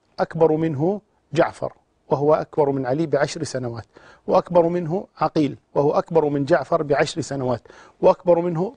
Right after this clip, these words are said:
طالب وهو أكبر من عقيل بعشر سنوات، والعلم عند الله تبارك وتعالى. علي بن أبي طالب هو أول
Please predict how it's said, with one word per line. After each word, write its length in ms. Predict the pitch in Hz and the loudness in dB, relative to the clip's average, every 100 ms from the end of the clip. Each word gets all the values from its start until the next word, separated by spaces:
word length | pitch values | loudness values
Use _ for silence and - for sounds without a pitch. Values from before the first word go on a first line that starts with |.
| - | 0
طالب 400 | 165 151 170 175 | 4 4 2 -2
وهو 220 | 143 143 | -2 0
أكبر 400 | - - 151 - - | -2 0 0 0 -6
من 280 | 247 147 151 - _ _ | -6 -4 -4 -10 _ _
عقيل 420 | 143 139 156 156 - 151 | -6 -4 -2 -4 -2 0
بعشر 420 | 135 - 151 - _ | 0 0 -4 -6 _
سنوات، 560 | - - 139 139 139 - | -16 -4 -2 0 -2 -2
والعلم 340 | 151 139 139 | -2 0 -2
عند 200 | 120 127 | -4 -2
الله 300 | 123 131 131 - _ _ _ - | 0 2 0 -4 _ _ _ -8
تبارك 720 | 123 139 127 - 131 123 127 _ _ _ _ _ - | 0 2 2 -4 -6 -6 -8 _ _ _ _ _ -4
وتعالى. 480 | 127 107 98 92 92 _ _ _ _ _ _ _ _ _ _ _ - - - _ _ _ - | -4 -6 -12 -14 -18 _ _ _ _ _ _ _ _ _ _ _ -20 -20 -20 _ _ _ 0
علي 320 | 185 240 247 _ _ _ _ 160 | 4 4 0 _ _ _ _ -2
بن 200 | 151 156 | 0 0
أبي 260 | 147 143 | 2 0
طالب 340 | - 165 180 143 | 4 2 2 -2
هو 220 | 151 - 208 | -2 2 2
أول 520 | 185 156 151 160 | 2 4 2 2